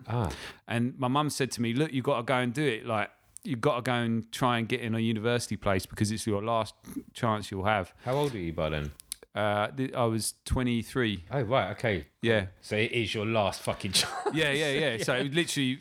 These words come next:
Speaker 2: it felt like to me, it's like, I'm no way I'm gonna go and fucking get saddled with a debt and stuff like this.
Speaker 1: Yeah,
Speaker 2: So I was
Speaker 1: yeah.
Speaker 2: like, "Right." Yeah, I think it was still low. It was like you could get half loan and half
Speaker 1: Okay.
Speaker 2: half, uh, grant it was at the
Speaker 1: Yeah.
Speaker 2: time.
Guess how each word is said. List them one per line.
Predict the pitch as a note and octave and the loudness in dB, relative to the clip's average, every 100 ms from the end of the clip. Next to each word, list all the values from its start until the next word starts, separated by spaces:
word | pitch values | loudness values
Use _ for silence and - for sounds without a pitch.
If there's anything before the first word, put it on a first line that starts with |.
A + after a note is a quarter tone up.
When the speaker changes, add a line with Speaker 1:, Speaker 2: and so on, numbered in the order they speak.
| D3+ | -6
Speaker 2:
it | D#3 | -6
felt | - E3+ C3+ | 2 2 2
like | C3 | -2
to | - | 0
me, | C#3 C3 A#2+ B2+ | 0 2 0 -4
it's | - - | -8 -2
like, | C3+ B2 | 0 2
I'm | D3+ | 0
no | D#3+ | 0
way | C3+ C3 | 0 0
I'm | B2 | 0
gonna | A#2+ | -4
go | A2+ B2 A#2+ | 0 0 2
and | A2 | -2
fucking | - A#2 - A2+ | -2 -2 0 -2
get | G2+ A2+ | 0 -2
saddled | - A#2+ A2 | 2 2 2
with | G2+ G2+ | 0 -2
a | A2 - - | -4 -6 0
debt | A#2 G#2+ G#2 | 4 4 2
and | G2+ | -6
stuff | - G#2 - | 0 0 2
like | A2 | 0
this. | A#2 | 0
Speaker 1:
Yeah, | - | 2
Speaker 2:
So | G#2+ | 0
I | |
was | G#2+ | 2
Speaker 1:
yeah. | A2 | 2
Speaker 2:
like, | G#2 - - - - | 0 -2 -12 -12 -6
"Right." | C3 B2+ G#2 - - - - _ | 0 0 0 -12 -20 -20 -20 _
Yeah, | F3 A2+ | -2 0
I | D3 | 2
think | G3 | 2
it | D#3+ | 2
was | D3 | 0
still | - F#3 E3 | 2 2 2
low. | E3 E3+ B2 | 2 2 2
It | A#2+ | -2
was | C3 A#2+ | -4 2
like | A#2+ A#2 | 2 2
you | D3 | -4
could | B2 | 0
get | B2+ A2+ | 0 0
half | - C#3 C3 | 2 2 2
loan | C3 A#2+ A#2 G#2+ | 0 2 2 0
and | G#2 | -2
half | F#2 A2 G2+ - - | 2 2 2 -4 -8
Speaker 1:
Okay. | A2 G#2 F#2 - - - | 0 2 2 0 -16 -14
Speaker 2:
half, | - A2+ G2+ - - - | -2 0 0 -4 -12 -4
uh, | A2+ G#2 G2+ G2 - D3+ | 0 2 0 -2 -14 -4
grant | B2 A2+ G#2 | 0 0 0
it | G2+ | -4
was | F2 F#2 F2+ | 0 0 0
at | |
the | - | -2
Speaker 1:
Yeah. | A#2+ | 2
Speaker 2:
time. | G2 | 2